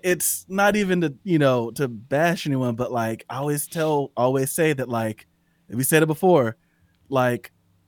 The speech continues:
Quincy didn't need Michael Jackson. Quincy was a legend in his own right.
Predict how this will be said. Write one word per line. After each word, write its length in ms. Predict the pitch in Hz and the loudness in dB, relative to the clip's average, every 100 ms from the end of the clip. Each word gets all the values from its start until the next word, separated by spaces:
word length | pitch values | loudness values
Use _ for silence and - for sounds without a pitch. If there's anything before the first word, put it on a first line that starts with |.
| _ _ _ - | _ _ _ -8
Quincy 420 | - 202 220 220 | -2 0 0 -2
didn't 420 | 165 180 165 151 | 2 2 2 2
need 460 | 151 165 156 135 117 | 4 4 4 2 0
Michael 300 | 123 127 117 | -2 -2 -2
Jackson. 560 | 113 113 104 - 98 110 _ _ _ _ _ _ - | -2 -4 -4 -10 -12 -18 _ _ _ _ _ _ -6
Quincy 420 | - 208 214 226 | 0 0 2 2
was 220 | 185 160 | 4 4
a 80 | 156 | 2
legend 560 | 139 147 156 147 147 135 | 2 2 2 0 -2 -2
in 160 | 135 | -2
his 200 | 139 127 | 0 0
own 220 | 127 120 110 | 0 0 -2
right. 300 | 107 95 | -4 -8